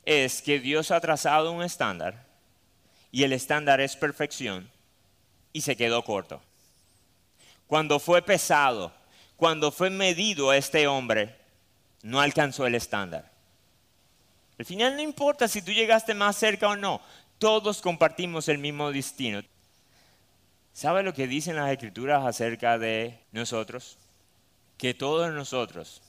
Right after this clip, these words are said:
justamente merecemos ser descartados por Dios, porque hemos pecado, no hemos alcanzado el estándar.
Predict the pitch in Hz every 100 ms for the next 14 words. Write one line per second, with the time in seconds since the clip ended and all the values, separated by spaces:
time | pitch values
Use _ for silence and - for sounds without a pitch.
0 | _ _ _ - 151 156 - 160 143 131
1 | 113 104 104 104 104 - 113 107 - 107
2 | 92 104 - 101 - 95 95 95 - 98
3 | 85 71 - _ _ _ _ _ _ _
4 | _ _ 120 117 120 107 113 - 117 113
5 | 87 73 - _ _ _ _ _ _ 117
6 | 123 120 127 - - _ _ _ 127 131
7 | 131 120 - 143 127 107 90 - 92 78
8 | 73